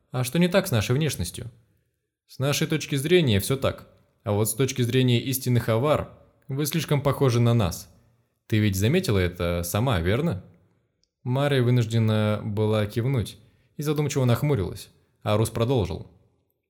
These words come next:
«Вот и Каган это заметил, так что ему ближе другие степные народы, те же гунны и гуры – что отличаются от народов, проживающих в этих землях.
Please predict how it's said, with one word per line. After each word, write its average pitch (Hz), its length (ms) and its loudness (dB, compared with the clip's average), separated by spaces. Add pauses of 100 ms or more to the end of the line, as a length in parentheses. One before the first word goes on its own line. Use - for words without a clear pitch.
(480)
«Вот 120 280 2
и 123 40 2
Каган 131 340 4
это 95 180 0
заметил, 87 480 0 (360)
так 143 160 -2
что - 160 0
ему 139 200 4
ближе 131 340 4
другие 123 440 2
степные 95 440 0
народы, 98 440 0 (300)
те 160 140 -2
же 127 160 2
гунны 117 480 4
и - 20 2
гуры – 107 360 0 (300)
что - 180 -2
отличаются 143 540 0
от 127 100 0
народов, 123 400 2
проживающих 104 760 0
в 107 60 0
этих 101 240 2
землях. 95 420 -2